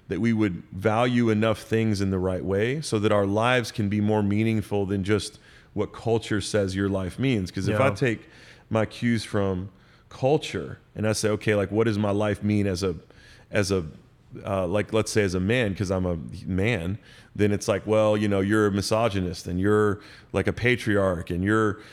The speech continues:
Speaker 1: you know, whatever." Depending on what room I'm in, I may or may not be valued by that room. But
Speaker 2: Right.
Speaker 1: if I decide, like, I don't let culture decide for me
Speaker 2: Mm-hmm.
Speaker 1: what's, what my life means. If I decide, "Here's my values and I'm gonna live these out,"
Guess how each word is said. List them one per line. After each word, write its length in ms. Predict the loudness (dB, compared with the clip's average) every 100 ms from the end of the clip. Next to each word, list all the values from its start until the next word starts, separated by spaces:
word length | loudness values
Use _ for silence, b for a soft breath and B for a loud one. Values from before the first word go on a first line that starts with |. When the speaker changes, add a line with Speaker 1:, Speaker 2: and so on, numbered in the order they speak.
| B
Speaker 1:
you 80 | -2
know, 80 | 2
whatever." 380 | 2 2 2 2
Depending 440 | 2 2 2 4
on 140 | 4 4
what 180 | 4
room 240 | 6 6 6
I'm 180 | 4 4
in, 160 | 2 0
I 100 | 0
may 220 | 4 4
or 100 | 4
may 160 | 4 2
not 240 | 2 0
be 100 | 0
valued 440 | 2 4 4 2 0
by 120 | -2
that 200 | -2 -4
room. 280 | -2 0 2
But 120 | 2
Speaker 2:
Right. 180 | 2 0
Speaker 1:
if 100 | -2
I 260 | -2 2 2
decide, 560 | 2 -2 -4 -6 -10 -12
like, 200 | -4 0
I 80 | 2
don't 140 | 2 2
let 160 | 0
culture 380 | 0 0 2 0
decide 420 | 0 -2 0 0 0
for 240 | 0 2
me 300 | 0 -4 -10 -6
Speaker 2:
Mm-hmm. 380 | -4 -2 -2 0
Speaker 1:
what's, 380 | 0 0 -6 0
what 200 | 0 2
my 160 | 0
life 300 | 2 0 0
means. 400 | 2 2 2 -2 -8
If 120 | -6
I 180 | 0 2
decide, 520 | 2 0 0 0 -2 -6 B B B B -2
"Here's 200 | 0 2
my 120 | 2
values 600 | 2 2 0 -2 -6 -10 -20 -20 -20 _ -20 _ -20 _ _ -8
and 120 | -2
I'm 100 | 2
gonna 120 | 2 2
live 240 | 2 2
these 180 | 0 0
out," 420 | 2 2 0 -6